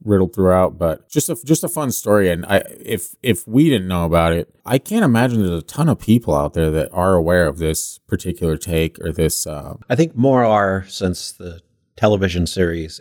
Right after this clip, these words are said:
Speaker 2: Ancient Aliens came
Speaker 1: Oh,
Speaker 2: out.
Speaker 1: no. Is this an Ancient Aliens thing?
Speaker 2: I
Speaker 1: Oh.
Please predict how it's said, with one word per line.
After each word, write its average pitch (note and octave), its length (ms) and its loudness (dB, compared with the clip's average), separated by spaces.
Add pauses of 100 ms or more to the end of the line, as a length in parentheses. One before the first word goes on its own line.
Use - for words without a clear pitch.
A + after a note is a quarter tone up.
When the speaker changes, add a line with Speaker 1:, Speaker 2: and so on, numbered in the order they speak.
Speaker 2:
Ancient F2 340 -4
Aliens D#2+ 520 -6
came - 160 -6
Speaker 1:
Oh, G2+ 140 2
Speaker 2:
out. G2 100 0
Speaker 1:
no. G2+ 320 4
Is F#2+ 100 -2
this B2+ 160 -4
an - 80 -10
Ancient C3+ 320 0
Aliens C3+ 460 0
thing? C#3+ 360 -8 (300)
Speaker 2:
I G2+ 140 2
Speaker 1:
Oh. F#2+ 40 -2